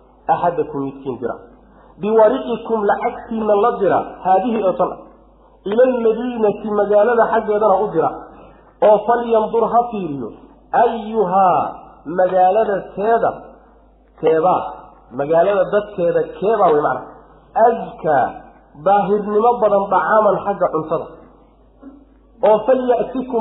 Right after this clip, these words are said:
markaa ha idiin keeno, "birisqin", risqi ha idinla yimaado, "minhu", kaa ha idinka keeno, kaa cuntadiisu xalaalnimada badan tahay,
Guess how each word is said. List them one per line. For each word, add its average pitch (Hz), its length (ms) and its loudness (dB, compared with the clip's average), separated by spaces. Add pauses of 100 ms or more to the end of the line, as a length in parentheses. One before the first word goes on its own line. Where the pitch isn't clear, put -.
markaa 233 320 2
ha 208 80 2
idiin 208 400 -4
keeno, 214 260 2
"birisqin", 208 560 -4
risqi 233 340 -8
ha 208 120 0
idinla 208 420 -2
yimaado, 196 460 -2
"minhu", 214 560 -4 (180)
kaa 202 220 0
ha 185 100 -2
idinka 156 320 -8
keeno, 104 240 -16 (400)
kaa 208 200 2
cuntadiisu 190 520 -6
xalaalnimada 175 500 0
badan 233 280 0
tahay, 151 160 -2